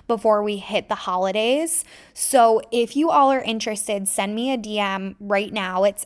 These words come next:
at Meraki, M E R A K I underscore media underscore management. It should also be linked in the show notes. Let's get on a call and make sure that we're a good fit for one another. Let's make sure that I can help you obtain this goal of creating a real intuitive business from the ground up.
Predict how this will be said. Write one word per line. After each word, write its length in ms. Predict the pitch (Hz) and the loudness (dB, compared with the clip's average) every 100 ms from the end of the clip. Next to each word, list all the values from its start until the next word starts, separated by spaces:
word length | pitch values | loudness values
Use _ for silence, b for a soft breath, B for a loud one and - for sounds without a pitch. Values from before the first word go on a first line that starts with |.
| - | -4
at 320 | 202 202 - | 0 0 -2
Meraki, 720 | 240 226 196 196 220 214 226 233 | -2 0 2 0 -6 -6 -6 -6
M 140 | 214 | -4
E 100 | 220 | -2
R 140 | 208 | -2
A 140 | 202 190 | -2 -4
K 220 | 226 214 | -2 0
I 320 | 190 185 190 - | 0 -4 -6 -6
underscore 500 | 214 226 220 233 226 | -4 -4 -4 -4 -2
media 480 | 208 202 202 196 - | -4 -4 0 0 0
underscore 480 | 185 202 202 233 220 | -6 -6 -4 -4 -2
management. 680 | 202 196 196 - 196 190 - B B B | -2 -4 -6 -6 -6 -6 -10 B B B
It 100 | 202 | -4
should 220 | - 220 | 0 4
also 280 | 220 240 254 | 4 4 0
be 160 | 233 | -2
linked 260 | 220 208 208 | -4 -4 -6
in 100 | 208 | -6
the 80 | 202 | -6
show 240 | - 196 | -6 -6
notes. 500 | 196 190 190 196 - - b b b _ | -6 -6 -6 -4 -6 -6 b b b _
Let's 440 | - 214 226 214 - | -6 0 0 0 0
get 120 | 339 | 2
on 140 | 349 | 2
a 80 | 349 | 0
call 280 | - 277 254 | 0 2 2
and 100 | 240 | 2
make 140 | 226 | -4
sure 140 | - 240 | -4 -2
that 140 | 226 | 0
we're 160 | 226 233 | 0 -2
a 60 | |
good 260 | 220 208 202 | 2 0 2
fit 200 | 202 - | -2 0
for 140 | 190 | -4
one 160 | 190 190 | -4 -4
another. 560 | 185 190 180 190 185 - b b | -6 -8 -6 -4 -4 -6 b b
Let's 280 | 214 202 - | -6 -4 -4
make 160 | 240 233 | -6 -2
sure 160 | 269 | 0
that 80 | 254 | 0
I 100 | 240 | 0
can 160 | 240 233 | -2 -4
help 260 | 214 202 | -4 -4
you 120 | 214 | -2
obtain 460 | 202 202 - 202 196 | -4 -4 -10 -8 -6
this 200 | 202 - | -6 -4
goal 380 | 208 190 185 185 | -2 -2 -2 -2
of 220 | 185 196 | -6 -10
creating 420 | - 202 196 196 | -10 -8 -6 -6
a 60 | 190 | -8
real 320 | 190 190 196 | -6 -4 -4
intuitive 520 | 214 208 220 202 190 | -4 -8 -6 -4 -4
business 400 | 190 185 185 180 | -6 -8 -8 -12
from 140 | 202 190 | -10 -12
the 80 | |
ground 400 | 185 185 185 196 196 | -10 -10 -8 -8 -8
up. 320 | 185 196 | -6 -6